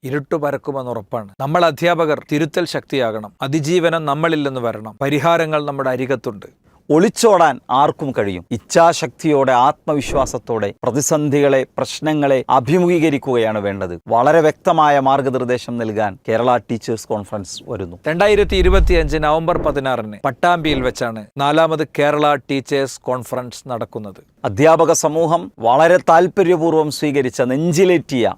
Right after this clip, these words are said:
Speaker 2: മറ്റു എല്ലാവിധ അതിർവരമ്പുകൾക്കുമപ്പുറം പൂർണ്ണ മനസ്സോടെ സ്വീകരിച്ച തിരൂരിലെ, മഞ്ചേരിയിലെ, പെരിന്തൽമണ്ണയിലെ മൂന്ന് കേരള ടീച്ചേഴ്സ് കോൺഫറൻസുകൾക്ക് ശേഷം ഇനി പട്ടാമ്പി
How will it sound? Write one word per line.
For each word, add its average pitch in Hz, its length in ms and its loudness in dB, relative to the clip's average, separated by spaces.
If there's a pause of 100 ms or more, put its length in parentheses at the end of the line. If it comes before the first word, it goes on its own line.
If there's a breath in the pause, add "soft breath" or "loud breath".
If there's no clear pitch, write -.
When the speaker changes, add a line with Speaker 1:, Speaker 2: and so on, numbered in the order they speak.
Speaker 2:
മറ്റു 120 280 -2
എല്ലാവിധ 180 720 4
അതിർവരമ്പുകൾക്കുമപ്പുറം 180 1500 2 (100)
പൂർണ്ണ 160 280 2
മനസ്സോടെ 147 480 0
സ്വീകരിച്ച 123 560 -4 (180)
തിരൂരിലെ, 147 560 2 (100)
മഞ്ചേരിയിലെ, 156 680 2
പെരിന്തൽമണ്ണയിലെ 165 1040 2
മൂന്ന് 185 460 2 (300)
കേരള 151 260 4
ടീച്ചേഴ്സ് 143 520 2
കോൺഫറൻസുകൾക്ക് 131 760 -4
ശേഷം 117 460 -6
ഇനി 180 420 2
പട്ടാമ്പി 175 600 2